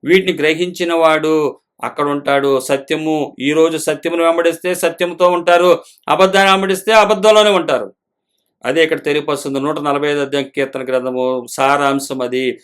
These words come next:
ఆయన అందుకే బలపరుస్తున్నాడు, పరలోక రాజ్య నిమిత్తం బలపరుస్తున్న మాటలు ఇవి. "యెహోవా తన మార్గములన్నిటిలో నీతి గలవాడు,"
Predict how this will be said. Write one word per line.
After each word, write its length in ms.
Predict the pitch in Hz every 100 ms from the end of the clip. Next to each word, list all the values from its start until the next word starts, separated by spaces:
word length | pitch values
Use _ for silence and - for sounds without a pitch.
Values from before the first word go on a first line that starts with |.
| _ _
ఆయన 160 | 123 143
అందుకే 300 | 147 156 160
బలపరుస్తున్నాడు, 1000 | 147 156 165 170 165 170 165 165 156 135 _ _ -
పరలోక 320 | 139 156 165
రాజ్య 240 | 175 170 170
నిమిత్తం 380 | 175 170 180 165
బలపరుస్తున్న 720 | 156 190 190 202 196 202 202
మాటలు 440 | 190 185 202 214 214
ఇవి. 460 | 214 208 190 143 - _ -
"యెహోవా 520 | 143 160 190 208 208 202
తన 240 | 196 185
మార్గములన్నిటిలో 880 | 165 175 190 190 190 180 180 175 170
నీతి 420 | 156 160 170 170 160
గలవాడు," 760 | 151 147 143 139 143 147 135